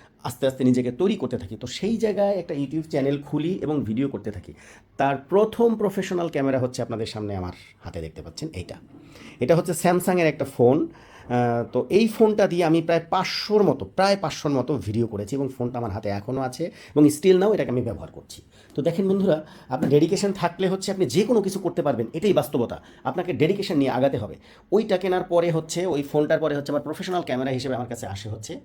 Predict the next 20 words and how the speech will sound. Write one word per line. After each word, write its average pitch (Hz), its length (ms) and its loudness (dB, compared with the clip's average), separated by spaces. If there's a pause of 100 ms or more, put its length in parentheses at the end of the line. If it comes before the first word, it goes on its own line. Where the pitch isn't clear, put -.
(340)
এই 120 220 0 (1400)
GoPro, 147 380 4 (1120)
এই 156 260 2 (100)
GoPro 190 320 4 (100)
Hero 160 160 8
নাইন, 131 520 4 (140)
এইটাকে 180 340 2
হচ্ছে 175 260 0
আমি 156 100 2
আমার 160 160 0
প্রফেশনাল 151 400 -6
ক্যামেরা 131 240 -2
হিসেবে 131 300 0
আনি, 127 200 0
যেটা 120 200 0
এখন 123 260 2
আপনারা 120 220 -2
এখানে 123 180 -2
দেখতে 127 220 -2
পাচ্ছেন। 127 320 -6